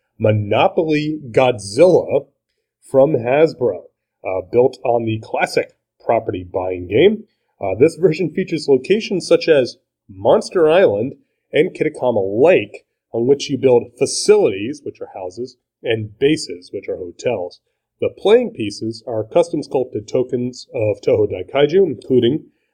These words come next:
uh, Godzilla, Mothra, King Ghidorah, Mechagodzilla, Rodan, and Manila. Uh, there is also a Godzilla themed set of Jenga coming from Hasbro, where the bricks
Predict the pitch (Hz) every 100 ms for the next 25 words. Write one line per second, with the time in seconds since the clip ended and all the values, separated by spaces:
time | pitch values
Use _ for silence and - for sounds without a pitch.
0 | _ 98 90 90 - 92 104 160 165 _
1 | - 90 92 - 123 - _ _ - 147
2 | 160 143 139 151 160 _ _ _ 101 131
3 | 156 151 147 151 123 127 135 135 _ 95
4 | 110 151 147 143 147 - 117 117 113 -
5 | 98 92 92 131 135 85 - _ _ _
6 | _ _ - 101 98 110 123 120 120 123
7 | 113 107 117 147 170 143 120 139 131 117
8 | 127 107 147 156 - 147 139 - 139 123
9 | 110 95 - 101 131 233 196 104 92 127
10 | _ - 131 113 104 110 101 143 135 147
11 | 151 143 _ _ _ 131 151 131 - 180
12 | 208 - -